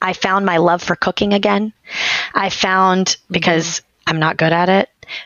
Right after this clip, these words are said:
Speaker 1: but I
Speaker 2: Mm-hmm.
Speaker 1: cooked more meals, I cooked better meals, and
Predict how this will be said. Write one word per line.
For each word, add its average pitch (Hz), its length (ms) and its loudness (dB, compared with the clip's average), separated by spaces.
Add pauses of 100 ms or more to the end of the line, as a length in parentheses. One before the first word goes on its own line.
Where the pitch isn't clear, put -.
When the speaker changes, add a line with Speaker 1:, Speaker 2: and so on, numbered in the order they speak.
(380)
Speaker 1:
but 175 180 -2 (540)
I 185 160 -2
Speaker 2:
Mm-hmm. - 140 -6
Speaker 1:
cooked 180 260 0 (140)
more 190 280 4
meals, 311 460 4 (320)
I 185 100 -2
cooked - 300 -2 (120)
better 214 440 0
meals, 339 560 4 (420)
and 208 280 0